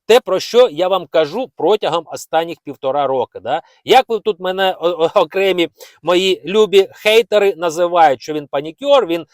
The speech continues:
е, все бреше, Європа ніколи, Європа нікого. А, ну, ось, ось вам, е, всім тим, хто вірить, свято вірить в те, що Європа ніколи, Європа нікого. Європа бамсь, отак, за один день вчора закінчилась.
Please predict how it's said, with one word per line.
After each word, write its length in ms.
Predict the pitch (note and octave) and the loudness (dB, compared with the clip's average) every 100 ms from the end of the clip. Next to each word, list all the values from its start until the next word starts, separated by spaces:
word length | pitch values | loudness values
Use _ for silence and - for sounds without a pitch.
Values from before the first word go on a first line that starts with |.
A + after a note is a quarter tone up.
| _ _ | _ _
е, 200 | C#3+ D3+ | -2 -2
все 240 | C3 - D3 | -2 -2 0
бреше, 520 | F3+ C4+ C4 - G3 | 2 2 2 -2 -4
Європа 460 | E3 E3 E3 D3+ | -2 0 0 0
ніколи, 520 | C#3+ D3 - C#4+ B3+ F3+ | -6 -8 -6 -2 0 0
Європа 440 | D3+ E3 D3 C3+ | 0 0 -2 -4
нікого. 640 | C#3 - C4 C#4 A3+ A3+ - _ _ - | -8 -10 -2 2 4 2 0 _ _ -4
А, 400 | D3 D#3+ E3 D#3+ | 0 4 4 2
ну, 240 | G3 C#4+ D#3+ | -4 -6 -2
ось, 400 | F3 G3+ - - | 0 0 -4 -10
ось 300 | E3 G#3+ - | -2 -2 -2
вам, 340 | D#3 E3+ E3+ D#3+ | -2 -2 -2 -2
е, 200 | D3+ C#3+ | -4 -4
всім 340 | - F#3 D#3+ | -8 -12 -10
тим, 200 | G3 A#3 | -10 -12
хто 380 | - E3+ D#3+ - C3+ | -4 0 0 0 -14
вірить, 420 | D#3 F#3+ D#3 A#2+ | -2 0 0 -4
свято 420 | - D#3+ D3+ C#3+ | -4 -4 -2 -4
вірить 280 | E3 D3 B2+ | -4 -6 -8
в 60 | |
те, 180 | - D#3 | -4 -4
що 220 | - C#3 - _ | -2 -8 -8 _
Європа 460 | C3 D#3 E3 D3+ C#3+ | -8 -2 0 0 -2
ніколи, 420 | C#3+ - D3+ C3+ | -6 -4 -2 -2
Європа 400 | B2+ C#3 C3+ C3 | -4 -4 -4 -4
нікого. 540 | C#3 C#3+ C4 C#4+ C4 B3+ - _ - | -8 -8 0 4 4 2 -6 _ -6
Європа 480 | E3 F#3 F#3 E3+ D3 | -2 2 2 2 0
бамсь, 480 | C#3 B3 D4 - - | 4 4 4 -6 -10
отак, 400 | F#3 F#3 D#3+ C#3 | -6 -2 -2 -2
за 160 | F3 | -4
один 420 | F#3 E3 E3 F#3 E3+ | -2 -2 -2 -4 -2
день 280 | D#3+ C3 - | -2 -2 -4
вчора 280 | F#3+ F3 C#3+ | -2 0 -2
закінчилась. 600 | D3 - E4 C#4+ F3 | -4 -6 -10 -2 -2